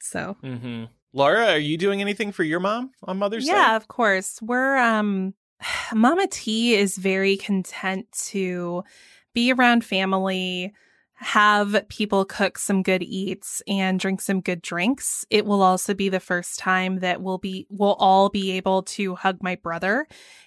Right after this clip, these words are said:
Speaker 3: in over a year. So I know that that's gonna be really meaningful for her. Um,
Speaker 2: Aw.
Speaker 3: but yeah, we'll
Speaker 2: Yeah.
Speaker 3: probably ask what she would like us to prepare and what signature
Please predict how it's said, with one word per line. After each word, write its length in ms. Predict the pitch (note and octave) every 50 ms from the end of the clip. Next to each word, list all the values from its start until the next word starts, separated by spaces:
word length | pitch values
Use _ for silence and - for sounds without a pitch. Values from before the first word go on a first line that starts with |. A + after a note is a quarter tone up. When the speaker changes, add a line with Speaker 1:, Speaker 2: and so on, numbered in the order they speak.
| _
Speaker 3:
in 160 | - A#3 A#3+ A#3
over 300 | - A#3+ A#3+ A3+ B3 B3
a 60 | B3
year. 400 | B3 A#3 A#3 A#3+ A#3+ A#3+ A#3+ A#3+
So 200 | A#3 - - G#3
I 100 | F#3+ F#3
know 160 | F#3+ F#3+ F#3+
that 140 | F#3 F#3 -
that's 220 | - F#3 F3+ -
gonna 200 | - - F#3 F3+
be 120 | F3 F3+ F3
really 280 | F3+ F#3 F3+ F3+ F3+
meaningful 580 | F3+ F3+ F3 F3 F3 F3+ F3 F3 - - F3 E3+
for 160 | - - F3
her. 560 | F3 - - A#3 A3+ A3+ A3 A3 G#3+ A3 A3 G#3+ - - - - - - -
Um, 80 | - C3 B2+ A#2+
Speaker 2:
Aw. 720 | G3 F#3+ F#3+ F#3+ F#3 F#3 - - G#2+ G#2+ G#2+ - - A2 -
Speaker 3:
but 160 | - G3 -
yeah, 220 | - G#3 - E3 F3
we'll 80 | - -
Speaker 2:
Yeah. 220 | B3+ B3+ B3 -
Speaker 3:
probably 600 | C4 C4 C4 - C4+ C4 B3 B3+ B3 A#3 A3+ G#3+ -
ask 540 | - G3+ G3+ G3 G3+ G3+ - - - - - _ _ _ _ _
what 380 | - G#3+ G3 G3 G3 G3 F#3+ -
she 180 | - - -
would 160 | G3 G3 F#3+
like 200 | - F3 F3+ -
us 160 | F#3+ F#3 - -
to 100 | - A3
prepare 600 | - F#3+ G3 - - - G3 F#3+ F#3 F#3+ F#3+ F#3
and 320 | - - F#3+ F#3+ F#3+ F#3
what 260 | F3 F#3 F3+ F3+ - - _ _
signature 680 | - - - G3 F#3 F#3+ F#3+ F#3 - - F#3 F3+ F3+ E3+